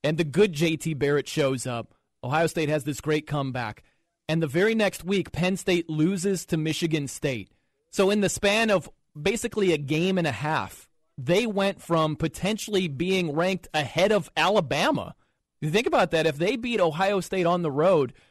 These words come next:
they might have been ranked ahead of Alabama when the first playoff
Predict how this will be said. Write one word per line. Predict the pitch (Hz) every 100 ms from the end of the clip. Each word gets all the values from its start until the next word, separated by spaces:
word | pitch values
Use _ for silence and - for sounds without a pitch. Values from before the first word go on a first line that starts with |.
| _ -
they | 175
might | 302 294
have | 240
been | 170 185
ranked | 165 190 190
ahead | 143 127 190
of | 151
Alabama | 160 156 135 160 175 147
when | 135 139
the |
first | 127 160 156 -
playoff | 151 156 156 120 -